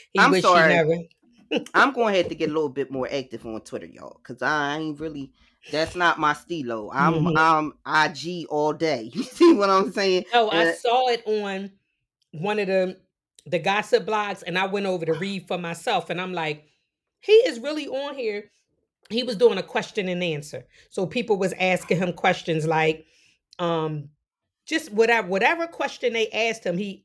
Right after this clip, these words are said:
Speaker 1: it had to do with Jermaine Dupri. "I wish I never recorded with Jermaine Dupri. I shoulda just stayed with Snoop. I shoulda just stayed with the Dog Father. I shoulda only signed with Snoop.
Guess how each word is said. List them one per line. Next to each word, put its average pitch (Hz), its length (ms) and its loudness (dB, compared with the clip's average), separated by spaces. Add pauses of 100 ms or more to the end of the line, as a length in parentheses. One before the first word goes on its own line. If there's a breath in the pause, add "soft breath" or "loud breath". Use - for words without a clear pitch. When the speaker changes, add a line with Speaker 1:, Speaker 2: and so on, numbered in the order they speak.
(140)
Speaker 1:
it 208 160 4
had 214 260 2
to 202 60 -8
do 185 160 -4
with 185 120 -2
Jermaine 175 360 -2
Dupri. 160 360 -2 (160 loud breath)
"I 156 100 2
wish 180 240 0
I 196 80 4
never 180 240 0
recorded 175 420 2
with 165 140 -2
Jermaine 170 340 0
Dupri. 170 260 -2
I 165 40 0
shoulda 185 240 -2
just 170 220 -6
stayed 180 340 2
with 165 120 -8
Snoop. 175 360 -4 (220 loud breath)
I 160 80 -8
shoulda 185 220 0
just 175 200 -6
stayed 190 320 2
with 180 100 -6
the 185 80 -6
Dog 175 400 4
Father. 139 400 -4 (260)
I 156 80 -4
shoulda 196 280 2
only 190 240 -2
signed 185 460 -4
with 185 120 -4
Snoop. 175 400 -4